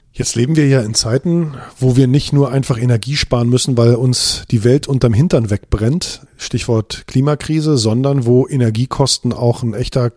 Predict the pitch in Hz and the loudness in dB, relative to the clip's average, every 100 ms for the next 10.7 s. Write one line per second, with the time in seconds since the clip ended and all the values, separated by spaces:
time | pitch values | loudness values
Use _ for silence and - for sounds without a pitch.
0 | _ - 117 147 151 131 117 - 113 - | _ -4 0 0 0 -2 -2 0 2 4
1 | 113 110 123 110 120 120 110 104 110 - | 2 2 2 2 2 2 2 2 0 0
2 | 117 110 - 160 127 98 104 98 95 101 | 0 -2 0 0 2 2 0 0 0 0
3 | 98 92 101 - 104 98 - 104 107 95 | 0 0 -2 0 0 0 -2 -2 0 0
4 | 110 135 151 - 110 131 131 135 120 123 | 0 0 0 -2 2 2 4 4 4 2
5 | 127 165 139 110 - 117 - 117 - - | 4 4 2 0 -2 -6 -2 -2 -2 -6
6 | 101 92 85 117 - 135 101 120 104 90 | -4 -4 -2 0 0 0 2 2 2 -2
7 | 90 - - - - 101 143 196 - 139 | -4 -12 -20 -20 -8 0 2 2 -2 -2
8 | 180 190 180 202 - 165 - 110 110 180 | 0 0 -2 -4 -4 -4 -4 -4 -2 -2
9 | - 165 160 131 120 117 156 180 156 135 | -2 -2 0 2 2 2 0 0 0 -2
10 | 147 - 135 - 127 127 | -2 -2 -2 0 2 2